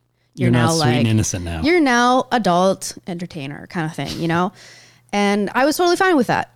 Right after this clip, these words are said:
Speaker 1: <clears throat> I see absolutely no problem with it. Um, it's just a different form of entertainment, and hopefully everybody that's listening and watching is adults <laughs> and you understand
Speaker 2: I
Speaker 1: what I'm
Speaker 2: don't,
Speaker 1: talking
Speaker 2: I
Speaker 1: about.
Speaker 2: don't, I can't imagine. It's, we're twenty-eight minutes into this podcast. I don't picture anybody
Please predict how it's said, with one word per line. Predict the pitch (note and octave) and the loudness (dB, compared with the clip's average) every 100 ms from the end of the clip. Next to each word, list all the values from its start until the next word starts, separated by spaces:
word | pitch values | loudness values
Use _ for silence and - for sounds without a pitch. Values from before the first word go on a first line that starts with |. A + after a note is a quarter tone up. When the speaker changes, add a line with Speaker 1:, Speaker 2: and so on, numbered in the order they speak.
| _ | _
Speaker 1:
<clears throat> | - | -10
I | - D#4+ E4+ A3 - G#3 | -2 2 2 2 -4 -8
see | - - | -6 -2
absolutely | G3 - F3+ E3+ | -2 -2 -4 -4
no | F3 E3 | -4 -6
problem | - - D#3+ | -6 -6 -6
with | D3+ - | -8 -8
it. | D3+ - - | -10 -10 -12
Um, | F3+ E3 D#3+ E3 - _ _ _ _ | -10 -8 -10 -14 -16 _ _ _ _
it's | F#3+ - | -14 -10
just | G#3 A3 | -8 -6
a | |
different | A3+ A3+ | -6 -6
form | A3 A3 | -6 -6
of | G#3 | -6
entertainment, | G#3+ G#3 A3+ G3+ D#3 - | -6 -6 -6 -6 -8 -10
and | E3+ D#3+ D#3 - _ _ _ _ | -8 -8 -10 -16 _ _ _ _
hopefully | - D4 A#3+ A3 F3 F3 | -4 -2 -2 -4 -2 -2
everybody | G#3 F3+ E3 E3 | -4 -4 -4 -6
that's | E3 E3 | -6 -6
listening | D3 D#3+ C#3+ | -6 -6 -8
and | D#3 | -8
watching | - - G3 A3+ | -8 -6 -4 -4
is | A#3 | -4
adults | F3+ A2 A#3 A#3+ - - - G#4 | -4 -6 -6 -8 -12 -6 -2 2
<laughs> | G4+ A4+ E4 A#3 | 2 2 0 2
and | A#3 | 2
you | A3+ | 4
understand | A#3+ B3 B3+ - G#3 C4 | 2 2 2 0 0 2
Speaker 2:
I | |
Speaker 1:
what | |
I'm | D#4+ | 2
Speaker 2:
don't, | B3+ | 2
Speaker 1:
talking | - G#3+ | 0 2
Speaker 2:
I | |
Speaker 1:
about. | G3+ F3+ | 2 2
Speaker 2:
don't, | D3 C#3 | 0 -2
I | |
can't | C3 E3 D3 | 0 2 4
imagine. | A#2+ A2+ A2 G#2+ | 4 2 2 0
It's, | C3 B2+ - - | 0 -2 -2 -2
we're | E3 | -2
twenty-eight | - E3 D3+ A#2 | 0 0 2 2
minutes | G2+ G2+ F#2+ - | 2 2 0 -2
into | F2 | -4
this | E2+ - | -6 -8
podcast. | E2 - F2+ E2 - | -10 -8 -8 -8 -4
I | G#2+ | -2
don't | G2+ F2 - | 0 -2 -6
picture | - G2 - F2 | -10 -8 -6 -6
anybody | F2 D#2+ D#2 D#2 | -6 -8 -10 -12